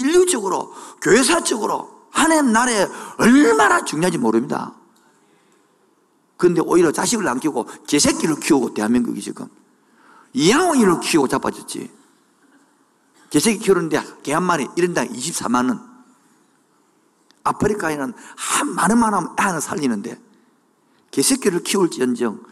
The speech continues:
영혼을 돌보지 않는 한국 교회입니다. 강남에 가서 이 설교를 하고 싶은데 맞고 못 놀을 수도 있습니다. 네.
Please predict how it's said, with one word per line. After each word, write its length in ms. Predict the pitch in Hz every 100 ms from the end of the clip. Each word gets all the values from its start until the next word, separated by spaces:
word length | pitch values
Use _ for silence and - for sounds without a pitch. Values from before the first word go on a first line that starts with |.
| - 113
영혼을 360 | 127 160 135
돌보지 360 | - 104 131 107
않는 180 | 101 95
한국 320 | 170 147 -
교회입니다. 520 | 76 92 - - - _ _ _ _ _ _ _ _ _ _ _ _ _ _ _ _ -
강남에 420 | 120 131 156 135
가서 300 | 120 - - - _ 190
이 40 |
설교를 320 | - 175 139
하고 120 | 104
싶은데 500 | 107 123 104 87 95 - _ _ _ - - - - - - - - - - - - - - _ _ _ _ _ _ _ _ _ _ _ - - _ _ _
맞고 280 | 127 143 127
못 120 | 120
놀을 300 | 127 156 151
수도 180 | - 113
있습니다. 440 | 110 113 107 -
네. 320 | - - -